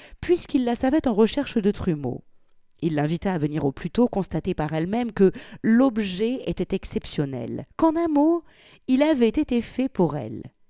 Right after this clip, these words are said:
La curiosité et le désir déjà en éveil, Roxana répondit à l'invitation du démon tentateur, qui lui fit descendre les quatre marches qui menaient à l'arrière-boutique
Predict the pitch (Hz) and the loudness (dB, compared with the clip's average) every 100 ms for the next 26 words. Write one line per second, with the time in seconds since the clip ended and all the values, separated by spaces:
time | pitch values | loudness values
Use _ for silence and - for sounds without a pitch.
0 | _ _ _ _ - 151 147 - 185 185 | _ _ _ _ -6 -4 -4 -2 -4 0
1 | 175 170 170 226 185 143 143 151 139 165 | 0 0 -4 -2 -2 -2 -2 -4 -4 -4
2 | 143 147 135 151 143 180 208 269 302 302 | -4 -6 -6 -4 0 0 0 -2 -2 -6
3 | - _ _ _ - 175 294 - - 269 | -12 _ _ _ -6 -2 -2 -2 -4 -2
4 | 320 277 208 208 202 208 165 156 190 202 | -2 -2 -2 -2 -4 -4 -2 0 0 -2
5 | 202 180 - - 170 143 151 151 160 170 | -2 -4 -4 -4 -4 -4 -6 -4 -4 -4
6 | - 139 160 156 226 240 262 240 - _ | -6 -6 -6 -4 -2 0 -2 -4 -14 _
7 | _ _ _ - 294 330 - 330 254 247 | _ _ _ -4 0 0 2 0 2 0
8 | - 285 214 175 170 165 294 - - 220 | -2 -2 0 0 0 -2 -6 -6 -2 -2
9 | 202 220 262 - - - 185 196 226 247 | -2 -6 -8 -12 -12 -6 -4 -2 -2 -2
10 | 175 175 170 165 147 165 208 - 320 - | -2 -2 -2 -4 -4 -4 -4 0 0 0